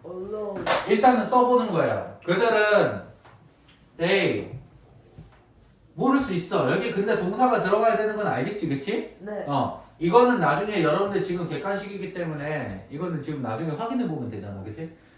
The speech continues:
Speaker 2: 그 다음에 여기서 이제 뭐랑 뭐를 써줘야 될지 이렇게 쭉 뭔가를 써줄 건데,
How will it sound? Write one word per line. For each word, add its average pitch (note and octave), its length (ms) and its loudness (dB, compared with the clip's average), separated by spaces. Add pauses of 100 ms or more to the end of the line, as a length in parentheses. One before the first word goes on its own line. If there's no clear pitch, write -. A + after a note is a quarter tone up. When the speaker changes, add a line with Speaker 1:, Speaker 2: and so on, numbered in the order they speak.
Speaker 2:
그 F3+ 100 -6
다음에 F3 560 6 (720)
여기서 F#3 500 4
이제 E3+ 540 -2 (580)
뭐랑 G3+ 640 4
뭐를 G3+ 280 4
써줘야 A#3 280 2
될지 G#3 280 -4
이렇게 G#3 280 -2
쭉 B3 320 0
뭔가를 G3+ 380 -2
써줄 A#3+ 300 -4
건데, D3 920 -4